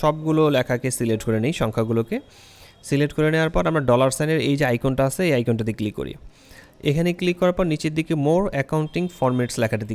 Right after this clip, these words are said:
ক্লিক করি। এখানে ক্লিক করলে এই যে ডায়লগ বক্সটা এটা আসবে। এরপর আমাদেরকে এখান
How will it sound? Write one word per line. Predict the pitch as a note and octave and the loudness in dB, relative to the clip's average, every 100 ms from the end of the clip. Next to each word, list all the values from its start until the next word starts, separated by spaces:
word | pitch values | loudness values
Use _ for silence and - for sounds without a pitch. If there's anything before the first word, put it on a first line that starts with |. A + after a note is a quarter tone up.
| G#2 | -8
ক্লিক | G2 E2+ | -8 -8
করি। | C#2 - - - - - | -10 -12 -20 -20 -20 -6
এখানে | D3 D#3+ D#3 | -2 -2 -2
ক্লিক | D#3+ D#3+ | -2 -2
করলে | F3 D#3+ | 0 2
এই | |
যে | C#3+ | 2
ডায়লগ | B2 A#2 A2+ | 2 2 0
বক্সটা | A2+ F#3 F3 | -2 -2 -2
এটা | A2+ G2+ | 0 -4
আসবে। | G2 - - - - - - - - - - - E3 | -6 -14 -16 -20 -20 -20 -20 -20 -20 -20 -18 0 2
এরপর | E3 G3 F3 | 6 6 6
আমাদেরকে | E3+ F3 E3+ | 4 2 0
এখান | E3+ | 0